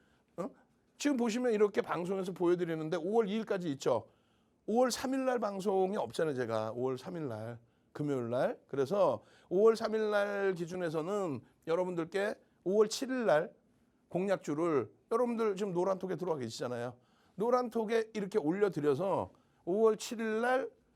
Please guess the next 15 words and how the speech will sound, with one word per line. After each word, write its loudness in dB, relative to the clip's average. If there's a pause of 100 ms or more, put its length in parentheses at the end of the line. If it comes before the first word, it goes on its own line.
(280)
요런 4
종목 -2
보십시오. 0
현대 -2
일렉트릭입니다. -2 (500)
한미반도체입니다. -2 (360)
하이닉스입니다. -8 (220)
현대차, 0
케이비금융 -4
오늘 -4
좀 -8
눌렸지만 -2
나머지는 -4
폭등이죠. -8 (960)
거기에 0